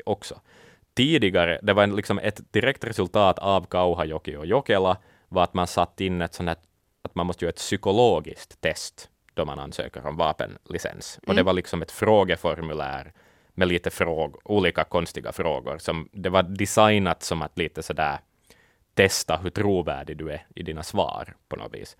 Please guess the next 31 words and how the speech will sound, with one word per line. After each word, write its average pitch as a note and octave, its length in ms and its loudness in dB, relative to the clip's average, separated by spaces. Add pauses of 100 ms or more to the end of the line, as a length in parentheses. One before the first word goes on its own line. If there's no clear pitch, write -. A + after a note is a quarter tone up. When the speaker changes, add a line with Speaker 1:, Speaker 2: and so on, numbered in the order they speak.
(180)
Speaker 2:
Ooh. G3 60 -4 (280)
Speaker 1:
Men C#3+ 540 6 (180)
det A2+ 140 2
där C3 140 2
testet A2+ 380 0
har F2+ 60 2
man F2 140 2
nu F2 80 0
tagit F2 340 -4
bort G2 420 2
för E2+ 160 -6
att D#2+ 80 -6
man E2+ 160 0
ansåg D#2+ 320 -2
att D2 120 -8
det D#2+ 80 -6
inte D#2 160 -12
fungerar. D#2+ 680 -6 (200)
Speaker 2:
Jaha. E3 480 -2
Speaker 1:
Eh, D2 60 -6
så - 140 -2
att - 200 -2 (160)
det G#2 200 6
är F#2+ 40 6
ett - 140 2
steg F2+ 460 0
mindre. G2 520 0
En, F#2+ 180 -4
en, F#2 120 -2
en F#2+ 140 -2
ny G2 300 2